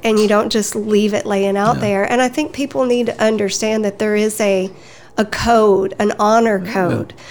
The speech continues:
Speaker 1: among hunters in general, that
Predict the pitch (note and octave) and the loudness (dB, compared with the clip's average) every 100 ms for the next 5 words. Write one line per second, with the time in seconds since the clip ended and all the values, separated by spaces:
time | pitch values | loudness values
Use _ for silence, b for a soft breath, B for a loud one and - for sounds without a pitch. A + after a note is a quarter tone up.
0 | B B A#3 A3 G#3+ G#3 G3 G3 G3+ F#3+ | B B 0 4 4 4 2 2 2 4
1 | F#3 F#3+ - F#3+ F#3+ G3 G3+ F#3+ F#3 G#3 | 2 0 0 0 2 2 2 2 0 -2
2 | G3+ F#3+ - | -2 -2 -4